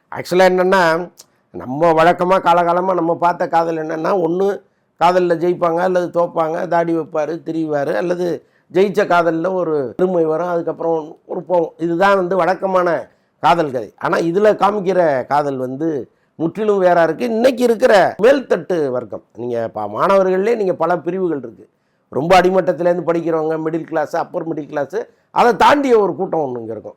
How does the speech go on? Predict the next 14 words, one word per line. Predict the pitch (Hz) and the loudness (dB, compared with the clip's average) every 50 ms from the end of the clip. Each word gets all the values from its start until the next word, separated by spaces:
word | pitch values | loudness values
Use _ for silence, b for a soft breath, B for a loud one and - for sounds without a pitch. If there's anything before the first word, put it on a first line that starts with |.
| _ - | _ -16
கிட்டத்தட்ட | 170 175 - 196 185 - 214 185 - - 262 285 - _ _ _ _ _ _ _ - | -12 -4 -4 -4 -2 -2 -4 -4 -2 -2 -2 -2 -4 _ _ _ _ _ _ _ 2
தனுஷ் | 175 196 262 320 302 208 - - - | 4 4 4 4 0 -2 -6 -6 0
பார்த்தார் | 226 233 240 - - 214 202 170 165 160 - | 2 2 2 2 2 2 2 2 0 -4 -4
ஒரு | - 196 208 | -2 -2 0
மாணவ | 190 196 196 196 196 185 175 160 | 2 2 2 4 4 2 2 2
வாழ்க்கை, | 147 147 147 143 120 - 127 117 - _ _ _ _ _ _ - | 2 0 -2 -2 -6 -10 -14 -14 -16 _ _ _ _ _ _ -6
அதைத்தான் | - 143 190 220 202 170 247 240 | -2 0 0 0 2 2 2 0
இந்த | 220 190 175 | 2 0 0
படத்துல | 151 165 170 143 165 160 | -2 -2 -4 -2 -2 0
அவரு | 151 139 131 123 127 120 | 0 0 -2 -4 -8 -10
பதிவு | 98 - 143 151 156 135 127 131 | -6 -6 -6 -6 -6 -6 -6 -6
பண்ணியிருக்காரு. | 123 117 113 120 131 151 | -6 -6 -6 -6 -6 -4
அது | - 220 185 160 | -4 -4 -4 -2
நமக்கு | 160 165 214 262 240 247 - 240 208 185 151 113 - | -2 0 0 0 -2 0 0 0 2 2 2 0 -4